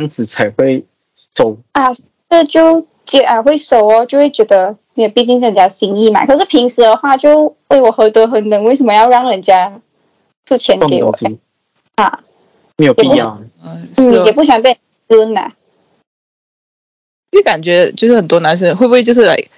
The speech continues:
Speaker 3: 如果追到你，他们就是对他们来讲是一种荣耀。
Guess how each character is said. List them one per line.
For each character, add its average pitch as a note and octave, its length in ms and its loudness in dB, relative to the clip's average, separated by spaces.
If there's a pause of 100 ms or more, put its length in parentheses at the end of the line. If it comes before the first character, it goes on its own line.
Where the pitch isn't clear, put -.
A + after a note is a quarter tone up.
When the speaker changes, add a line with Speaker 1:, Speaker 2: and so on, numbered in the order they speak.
(300)
Speaker 3:
如 G3 100 2
果 F#3+ 100 4
追 F#3 220 2
到 G#3 180 0
你， E3+ 80 -6
他 F3+ 140 -6
们 E3 120 -6
就 F3 60 -10
是 G3 180 0
对 F#3+ 140 0
他 F3+ 100 -2
们 D3 80 -6
来 D3 60 -4
讲 C#3+ 100 -8
是 D3+ 140 -10
一 - 20 -4
种 D3+ 140 -2
荣 C#3+ 240 -2
耀。 E3+ 340 -4